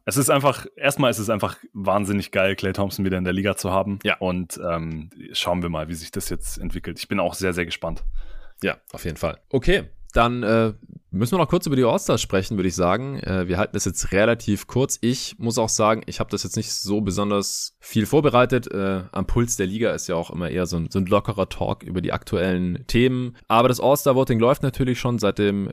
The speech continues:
Speaker 2: Christmas Day. Am Montag bei Triple Threat hab ich auch mit Dre und Julius schon über, äh, unsere jeweilige Starting Five gesprochen. Und ich hab mir natürlich auch schon mal Gedanken gemacht, ich hab's ja letzte Woche sogar mit Arne schon angerissen, äh, wer dann da noch auf die Bank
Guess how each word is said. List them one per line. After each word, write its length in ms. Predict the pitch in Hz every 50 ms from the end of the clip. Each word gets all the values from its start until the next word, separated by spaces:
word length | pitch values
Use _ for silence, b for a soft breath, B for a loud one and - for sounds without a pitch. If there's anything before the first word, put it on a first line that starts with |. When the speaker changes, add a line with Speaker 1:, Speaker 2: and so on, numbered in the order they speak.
| - -
Speaker 2:
Christmas 720 | - - - 110 107 - - 98 98 92 - - - -
Day. 320 | - 104 101 104 107 107 87
Am 140 | 73 92
Montag 260 | 95 98 92 104 98 -
bei 80 | 90
Triple 240 | - - 85 - 90
Threat 280 | - - 95 92 - -
hab 100 | 90 87
ich 140 | - -
auch 220 | - 52 - - -
mit 300 | 87 90 87 85 - -
Dre 260 | 90 90 90 92 -
und 160 | - 92 87
Julius 240 | 90 95 95 92 90
schon 200 | - - 90 90
über, 540 | 92 82 85 92 87 85 85 85 85 80 -
äh, 180 | - 82 78
unsere 280 | - - - 87 87 87
jeweilige 300 | 85 87 87 80 87 82
Starting 340 | - - 101 117 - 123 104
Five 480 | - - 104 104 104 - - - - _ _
gesprochen. 720 | - 104 - - - - 107 110 - - 117 113 113 113
Und 240 | - - 95 101 95
ich 100 | 90 -
hab 120 | 110 -
mir 40 | 123
natürlich 240 | 117 101 104 95 104
auch 80 | 98
schon 120 | - - 95
mal 100 | 90 85
Gedanken 300 | 85 76 87 101 - 92
gemacht, 240 | 95 95 90 82 -
ich 40 |
hab's 120 | - - -
ja 60 | 82
letzte 220 | 82 101 - -
Woche 120 | 90 80 78
sogar 180 | 80 78 76
mit 100 | 76 78
Arne 160 | 60 76 90 87
schon 160 | - - 73
angerissen, 560 | 76 78 78 78 80 - 95 92 92 - - _ _ _ _
äh, 200 | - - 85 82
wer 240 | 78 76 85 85 85
dann 160 | 87 85 82
da 120 | 80 80 82
noch 120 | 80 78
auf 120 | - - -
die 80 | -
Bank 400 | - - 82 87 87 - - -